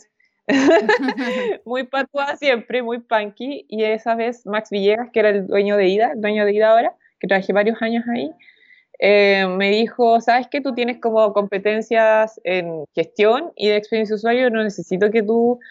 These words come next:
hagas nada más que gestionar la experiencia de usuario", que no existía en esa época, era como, "¿gestionar qué?". Y claro, porque uno de los mayores dolores que hay hasta el día de hoy es gestionar equipos, gestionar,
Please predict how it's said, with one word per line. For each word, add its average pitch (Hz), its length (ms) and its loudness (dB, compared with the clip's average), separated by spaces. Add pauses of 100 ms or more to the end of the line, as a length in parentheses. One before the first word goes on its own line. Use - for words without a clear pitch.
(120)
hagas 208 260 2
nada 233 200 0
más 294 220 -6
que 247 340 -4 (140)
gestionar 202 680 0
la 233 80 2
experiencia 226 380 -6
de 208 60 -8
usuario", 151 340 -8 (180)
que 165 160 2
no 175 160 -2
existía 226 680 -2
en 277 80 0
esa 269 260 -4
época, 208 560 -2
era 190 160 -2
como, 190 240 -8
"¿gestionar 190 680 -6
qué?". 269 400 2 (360)
Y 214 120 0
claro, 311 300 2
porque 220 240 -2
uno 254 140 -4
de 254 100 -2
los 254 100 -4
mayores 233 400 -4
dolores 254 360 -2
que - 120 -2
hay 240 120 4
hasta 220 180 0
el 196 80 0
día 220 220 2
de 233 120 0
hoy 269 220 0
es 254 120 -6
gestionar 208 380 -2
equipos, 202 520 -2
gestionar, 202 600 0